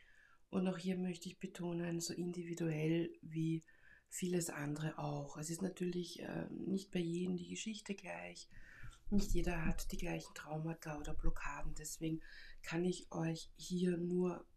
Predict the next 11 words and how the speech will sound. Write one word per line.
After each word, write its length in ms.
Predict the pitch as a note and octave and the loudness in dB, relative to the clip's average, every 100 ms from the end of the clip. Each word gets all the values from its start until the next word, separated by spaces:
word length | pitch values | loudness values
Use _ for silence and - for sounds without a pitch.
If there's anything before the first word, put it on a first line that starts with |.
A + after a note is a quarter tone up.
| - - - | -20 -20 -8
wieder 220 | F3+ E3+ | -2 -2
einen 260 | E3+ E3 - - | 0 -2 -2 -6
allgemeinen 920 | E3+ E3+ E3+ E3 D#3+ D#3 D#3+ D#3+ D#3+ - - - - _ | -2 0 0 0 0 0 2 2 0 -4 -20 -20 -20 _
Input 460 | A#3 A#3 G#3 G#3 - | 2 2 0 -2 -2
geben 340 | F3 E3+ E3+ - - - - | 0 2 0 -2 -16 -20 -6
und 320 | - E3+ E3+ | 2 2 2
auch 200 | D3+ D#3 | 0 0
einen 240 | - D3+ D3+ | 0 -2 -2
persönlichen 560 | D3+ - F#3 F3 E3 | -2 0 2 2 0
Input, 560 | E3 E3 - G3 G3+ - | -2 -2 -2 -8 -8 -8
ähm, 500 | D#3+ D3+ D3+ D3+ D3 | -4 -4 -2 -4 -6